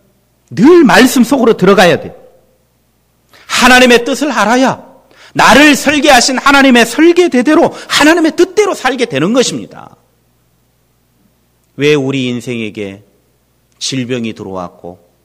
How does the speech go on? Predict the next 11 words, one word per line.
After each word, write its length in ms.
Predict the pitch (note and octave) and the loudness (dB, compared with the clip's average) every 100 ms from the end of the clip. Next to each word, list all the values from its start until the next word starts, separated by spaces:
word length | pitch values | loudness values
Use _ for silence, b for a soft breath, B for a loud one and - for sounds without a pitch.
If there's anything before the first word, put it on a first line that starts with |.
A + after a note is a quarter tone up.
| _ _ _ _ _ _ _ _ _ _ _ | _ _ _ _ _ _ _ _ _ _ _
불행이 420 | - C#3+ C#3+ C3+ | -4 0 0 -2
오고 500 | A2 G2 G2 F2+ _ _ _ _ _ _ | -6 -8 -12 -14 _ _ _ _ _ _
고통이 420 | - - C#3 B2 | -20 -10 -6 -6
왔습니까? 720 | A2 F2 - F#2 E2+ _ G#2 _ _ _ _ _ _ _ _ _ _ _ _ _ _ _ _ _ _ _ _ _ _ _ _ _ _ _ _ | -6 -10 -12 -20 -20 _ -20 _ _ _ _ _ _ _ _ _ _ _ _ _ _ _ _ _ _ _ _ _ _ _ _ _ _ _ _
아담과 500 | D#3 F#3 G3 G3 G3 | 0 2 2 2 2
하와가 880 | F3 F#3 F#3 F3+ G3+ - G3 - _ _ _ _ _ _ _ _ _ _ | 4 2 2 2 2 0 -4 -16 _ _ _ _ _ _ _ _ _ _
하나님의 600 | - G#3+ A3 A3 G3+ G3 | -4 2 2 2 0 -2
설계대대로 760 | G#3+ A3 G#3+ G3 G3 G3 F#3+ | -4 -4 -4 -4 -4 -4 -6
살지 400 | F#3 B3 C4 A#3+ | -6 -4 -4 -4
않았기 300 | F3+ F3 A3+ | -6 -6 -8
때문입니다. 680 | A3 G#3 F#3+ E3 G2 E2 | -4 -4 -4 -10 -14 -20